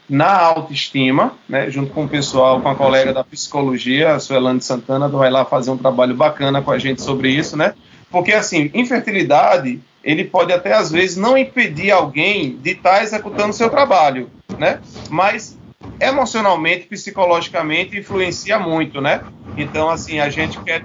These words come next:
deixar com que isso seja bem evidente, né? Essa influência, pra poder sensibilizar ainda mais as autoridades no sentido de que é preciso e é necessário que a gente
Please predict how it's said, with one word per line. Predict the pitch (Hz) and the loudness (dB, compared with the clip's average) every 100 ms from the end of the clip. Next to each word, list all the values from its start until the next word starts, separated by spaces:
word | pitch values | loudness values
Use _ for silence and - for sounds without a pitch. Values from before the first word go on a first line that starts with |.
| - | -10
deixar | - 175 - 156 160 175 | -6 -4 0 4 4 2
com | 180 | -12
que | 175 175 | -10 -4
isso | 170 170 | -4 -6
seja | 175 175 165 180 | -10 -10 -6 -6
bem | 143 170 196 | -2 -4 -2
evidente, | 202 185 214 151 147 117 143 | -4 -4 -6 -2 0 -2 -4
né? | 156 165 160 | 0 2 2
Essa | 156 165 | 0 -4
influência, | 175 185 170 143 139 - 131 - - - _ _ | -4 -6 -4 -2 -4 -4 -10 -10 -20 -20 _ _
pra | - 147 | -2 0
poder | 151 165 151 156 165 165 | 0 -2 2 2 2 0
sensibilizar | 151 185 202 202 196 180 185 | -4 -8 -6 -4 -4 0 0
ainda | 214 226 | 2 0
mais | 202 175 180 | 2 2 2
as | 180 | -4
autoridades | 185 185 175 160 156 170 180 | -6 -4 -2 2 4 4 0
no | 190 | -8
sentido | 190 185 - 170 175 | -6 -8 -2 -2 -2
de | 175 | -8
que | 175 180 | -2 2
é | 190 | 2
preciso | 190 202 202 160 170 185 | 0 -10 -6 -2 -2 0
e | 180 | 2
é | 175 | 2
necessário | 175 170 170 - 160 165 165 | 2 -2 -8 -2 0 2 -2
que | 180 | -4
a | 165 | -4
gente | 170 170 165 | -6 -10 -16